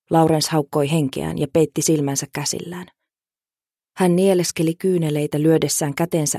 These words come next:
yhteen ja sanoessaan, Kun Jennyn vaunut saapuivat takorautaisen portin eteen, kirkko oli hennon harmaan sumun peitossa. Kun hän astui alas vaunuista, väkijoukko kohahti.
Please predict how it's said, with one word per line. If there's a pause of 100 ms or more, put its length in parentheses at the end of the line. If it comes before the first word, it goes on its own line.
yhteen (360)
ja
sanoessaan, (920)
Kun
Jennyn
vaunut
saapuivat
takorautaisen
portin
eteen, (480)
kirkko
oli
hennon
harmaan
sumun
peitossa. (1160)
Kun
hän
astui
alas
vaunuista, (420)
väkijoukko
kohahti.